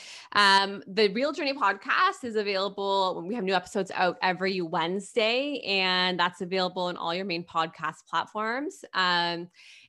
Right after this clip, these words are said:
and P S A Company will be coming out very soon, and that will be under the domain P S A company dot C A. So, um, I'm also on Instagram,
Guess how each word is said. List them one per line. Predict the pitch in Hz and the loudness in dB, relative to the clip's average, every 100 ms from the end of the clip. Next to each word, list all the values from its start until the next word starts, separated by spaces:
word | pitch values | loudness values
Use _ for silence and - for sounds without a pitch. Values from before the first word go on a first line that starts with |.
| - | -2
and | 196 190 196 190 190 190 185 - | 2 4 4 2 0 -4 -8 -8
P | 262 | -4
S | 247 247 | -4 -4
A | 202 | -4
Company | 254 220 226 233 | -6 -6 -6 -4
will | 208 | -4
be | 190 | -4
coming | 196 185 190 | -6 -8 -8
out | - 160 - 175 | -8 -10 -12 -10
very | 175 170 165 | -4 -2 -4
soon, | 156 - 220 214 269 294 285 | -8 -10 -4 -2 -2 -4 -6
and | 190 196 | -4 -4
that | - | -4
will | 180 | -6
be | 196 196 | -6 -4
under | 190 190 190 | -2 -2 -4
the | 185 | -4
domain | 180 175 170 170 175 175 | -6 -6 -6 -6 -6 -8
P | - | -6
S | 170 165 | -6 -6
A | 160 | -10
company | 160 160 156 170 160 | -8 -12 -10 -8 -6
dot | 156 160 - | -6 -8 -12
C | - - 185 - | -20 -14 -14 -10
A. | - 156 151 156 | -6 -4 -4 -8
So, | 147 - 185 175 165 165 160 | -12 -4 0 2 2 0 -2
um, | 180 160 160 160 160 165 - | -2 0 2 0 -4 -10 -10
I'm | 196 | -4
also | 185 180 | -2 -2
on | 190 | -6
Instagram, | 196 - 233 220 202 220 247 | -8 -8 -6 -2 0 -2 -4